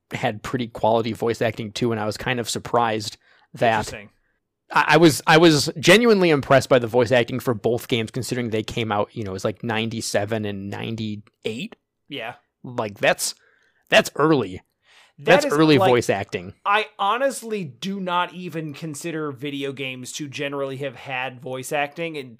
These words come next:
Speaker 2: before, like, two thousand.
Speaker 1: Yeah, I think, I think the first one that really did that, it was a, that was a huge deal was, uh, Final Fantasy Ten was, like, the, this is a massive game full on voice acted, right?
Speaker 2: Right,
Speaker 1: Like,
Speaker 2: right.
Speaker 1: that was one of the, the first ones to, I mean, aside from P C games that had voice acting and stuff, but I mean,
Speaker 2: Sure,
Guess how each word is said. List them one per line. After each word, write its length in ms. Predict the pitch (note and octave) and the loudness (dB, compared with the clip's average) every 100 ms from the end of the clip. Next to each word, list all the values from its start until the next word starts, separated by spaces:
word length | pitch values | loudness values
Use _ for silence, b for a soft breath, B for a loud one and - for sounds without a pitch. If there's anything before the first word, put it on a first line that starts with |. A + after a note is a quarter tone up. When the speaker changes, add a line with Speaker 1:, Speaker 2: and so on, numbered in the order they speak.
| - | -14
Speaker 2:
before, 380 | D3 - D3 C#3 | -12 -8 -6 -6
like, 180 | B2 A#2 | -8 -12
two 120 | D3 | -14
thousand. 400 | C3 A2 E2+ D#2+ _ _ _ _ A#3+ | -12 -12 -14 -20 _ _ _ _ 6
Speaker 1:
Yeah, 140 | D#3 | 8
I 60 | B2+ | 8
think, 240 | G3+ - - | 2 -2 -6
I 80 | D3 | -2
think 220 | G#3+ G#3+ | 0 -2
the 80 | C#3+ | -2
first 280 | - G#3+ - | 2 2 4
one 200 | D3+ D3+ | 4 4
that 120 | C3 | 4
really 260 | C3 D3 B2+ | 4 4 2
did 320 | - C3 B2 | -2 -4 0
that, 100 | B2 | 2
it 80 | B2+ | 2
was 120 | A#2+ | 2
a, 60 | A#2+ | 0
that 240 | A#2 B2+ | 2 2
was 120 | A#2+ | 2
a 40 | A2 | -2
huge 440 | - G2+ F#3 A2+ | -6 -2 -2 -4
deal 260 | - B2+ A2+ | -2 0 2
was, 380 | G#2+ G2 - - _ - | 2 0 -4 -6 _ -6
uh, 320 | B2 G2+ F#2 F#2 | -2 -2 -4 -4
Final 240 | C3+ A#2+ | -2 -2
Fantasy 360 | - A#2 A2 A2 | -2 -4 -4 -8
Ten 300 | F#2+ A2 G2+ | -6 -8 -8
was, 140 | G2 | -6
like, 180 | A2 G2 | -6 -6
the, 220 | A2 F#2 - b b | -6 -6 -8 b b
this 200 | D3+ D#3 | 0 0
is 80 | D3+ | 2
a 60 | B2+ | 2
massive 580 | C3 C3+ C#3 - A#2+ | 4 4 4 2 -4
game 300 | A2 A#2+ A#2 A2 | -2 -2 -2 -4
full 400 | - B2+ B2 A#2 | 0 2 2 2
on 200 | A2 G#2+ | 0 -4
voice 300 | G#2 G2 - | -6 -6 -6
acted, 400 | E2+ - - F#3+ | -8 -8 -8 -4
right? 100 | C#3+ | -2
Speaker 2:
Right, 160 | G#2+ | -2
Speaker 1:
Like, 100 | A2+ | -4
Speaker 2:
right. 60 | A#2 | -2
Speaker 1:
that 120 | A#2+ | -2
was 160 | A#2+ A#2 | -2 -4
one 140 | A#2+ | -4
of 80 | A2 | -2
the, 240 | A2 G#2+ - - - | -2 -2 -6 -16 -10
the 160 | C#3+ | -8
first 340 | - A#2 A2 A#2+ | -4 -4 -4 -6
ones 260 | A2 G#2 | -8 -8
to, 100 | - - | -8 -2
I 60 | |
mean, 140 | F#3+ D#3 | 2 4
aside 240 | E3 C#3+ | 4 4
from 120 | - | 2
P 160 | A#2 - | -6 -8
C 200 | - G2+ | -10 -10
games 260 | F#2 F#2 G2 | -10 -10 -10
that 100 | F#2 | -10
had 180 | G2 | -10
voice 240 | F#2 E2+ - | -10 -12 -10
acting 300 | E2 - F#2 | -14 -16 -20
and 80 | - | -18
stuff, 220 | F2+ - | -10 -4
but 80 | C#3 | -2
I 80 | |
mean, 140 | C#3 A2 | -2 -4
Speaker 2:
Sure, 340 | - G3+ A2+ | -2 -2 -4